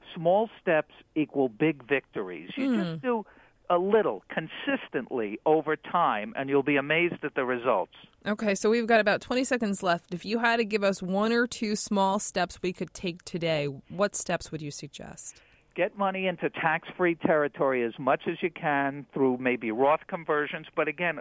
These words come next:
Speaker 1: a little at a time, and stick to a plan to either keep working or keep contributing to a retirement plan. You're on your own. Nobody else is going to do it for you.
Speaker 2: Yep, you gotta step up. Uh, whether you like it or not, we're all gonna have to do that.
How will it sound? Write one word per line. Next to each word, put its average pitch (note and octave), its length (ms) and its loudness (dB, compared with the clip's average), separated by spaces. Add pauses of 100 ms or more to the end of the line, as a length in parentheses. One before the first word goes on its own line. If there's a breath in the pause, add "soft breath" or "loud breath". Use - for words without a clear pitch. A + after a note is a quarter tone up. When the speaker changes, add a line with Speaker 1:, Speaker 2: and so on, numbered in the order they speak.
Speaker 1:
a C#3 60 0
little D3 360 2
at F3 120 4
a E3+ 80 0
time, E3 320 0 (280 loud breath)
and C3 220 -2 (140)
stick F#3+ 260 2
to A3 200 4
a A3+ 40 6
plan E3+ 540 -2
to C#3 180 0
either B2+ 220 -2
keep - 340 -6
working F3+ 480 0
or C3 180 0
keep - 360 -8
contributing E3 640 -2
to D3+ 180 0
a C#3 60 2
retirement C#3+ 680 0
plan. A2+ 380 0 (320 loud breath)
You're D3 200 6
on F3+ 200 4
your F#3 180 4
own. F3 220 4
Nobody E3+ 320 2
else F#3+ 200 4
is F#3 120 -8
going F3+ 280 0
to F3 60 -4
do D#3 220 2
it A#2 120 0
for F2+ 200 -4
you. E2+ 100 -8 (240)
Speaker 2:
Yep, D#3+ 400 -4
you D3+ 300 -10
gotta D#3+ 240 -4
step - 340 -8
up. E3+ 220 0
Uh, D#3 200 -2 (180 loud breath)
whether G#3 140 0
you A3+ 140 4
like G#3+ 260 0
it G#3 80 0
or G3+ 120 4
not, G3 180 2
we're F3+ 180 2
all F#3+ 140 4
gonna F#3+ 140 2
have F#3+ 100 0
to F3 120 -2
do E3 160 -2
that. D3+ 200 0